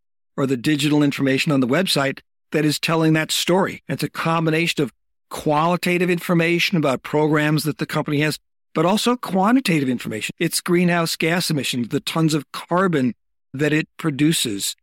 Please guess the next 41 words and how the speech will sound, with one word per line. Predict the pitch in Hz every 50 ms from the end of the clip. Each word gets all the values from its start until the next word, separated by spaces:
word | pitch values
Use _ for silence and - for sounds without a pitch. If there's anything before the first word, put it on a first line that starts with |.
| _ _ -
the | - 135 139
amount | 147 143 143 151 156 160
of | 156 135
water | 131 127 131 135 143 151 160 175 170 170 160
that | 135 147 120 -
they | 143
use, | 131 120 123 123 113 110 107 131
or | 127
the | 110 143
percentage | - - 131 - - 160 151 151 151 143 135
of | 147 123 127
waste | 135 139 139 151 147 - - -
that | 156 -
goes | - 160 143 147 131
to | - 147
landfill. | 135 131 139 147 156 147 - 135 110
So | - 143
there's | 135 147 135 156
a | 175
lot | 196 208
of | 180 165 - - - _ _ _ _ _ -
quantitative | - - 196 214 240 254 226 - 160 151 135 127 120
information. | 120 95 - 113 104 98 101 - - 143 143 - _ _ _ _ _ _ _ _ -
The | 190 202
other | 233 262 294
thing | 269 220 214
that's | 196 175 151 -
different | 139 131 135 175 208 214 - - 165 147 139
about | 123 127 135 135 127 -
sustainability | - 147 131 - - 165 147 147 131 110 120 147 170 180 165 147
reporting | 131 - - - 135 120 117 117 117 117 127 - _ -
as | 143 123 -
compared | - 135 - 143 139 127
to | 131
financial | - - 127 127 147 196 196 - 151
reporting, | 123 - - 127 123 - - _ _ _ _ _ _ _ -
it's | 147 -
not | 180 185 208 220
just | - 208 175 -
that | 190 165 147 - -
baseline, | 160 156 165 165 - - 170 156 151 147 147 151 151 147